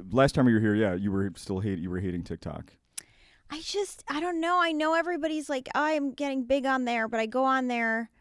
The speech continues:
Speaker 2: and I don't really like how it looks. Like, I don't like the format of it. I don't, I just don't like the layout. And then nothing, none, nothing I post really gets that much traction. So I don't really,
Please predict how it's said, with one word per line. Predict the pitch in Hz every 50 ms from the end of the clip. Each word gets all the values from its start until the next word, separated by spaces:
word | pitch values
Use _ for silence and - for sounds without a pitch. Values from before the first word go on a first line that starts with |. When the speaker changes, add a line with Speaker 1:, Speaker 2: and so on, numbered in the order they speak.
| _ _ _ _ _ _ _ _ _ _
Speaker 2:
and | - 220 226 226 220 202 -
I | - 220
don't | 233 254 -
really | - 269 269
like | 262 247 247 - -
how | 240 226 226 214
it | -
looks. | 185 190 208 254 - _ - -
Like, | - 208 202
I | 208
don't | 208 220 -
like | - 208 214 202
the | - 202
format | 196 - - 208 202 202 214 220 220 226 226
of | 233 233 233
it. | 254 254 254 254 247 240 - _ _ _ _ -
I | 214
don't, | 214 220 - - -
I | 220
just | 202 220 214 -
don't | - 240 220 180
like | 190 214 214 -
the | - 196 190
layout. | 180 185 180 180 185 196 208 214 220 226 233 233 - - _ _
And | - 202 196 202 196
then | 190 196 196 190 190 190 190 180 - _ _ _ _ _ _ _ _ _ _ _ _ -
nothing, | 220 220 226 254 - - 370 370 320 247 - 240
none, | 247 254 269 240 - -
nothing | 240 254 277 - 339 349
I | 294 226
post | - 240 240 247 247 -
really | 247 208
gets | 180 - 185 196 214 -
that | - 262 247 233
much | 247 262 254 -
traction. | - - - 277 254 254 262 - - - 269 262 262 254 247
So | - 226
I | 208
don't | 220 214
really, | - 220 214 202 196 202 214 202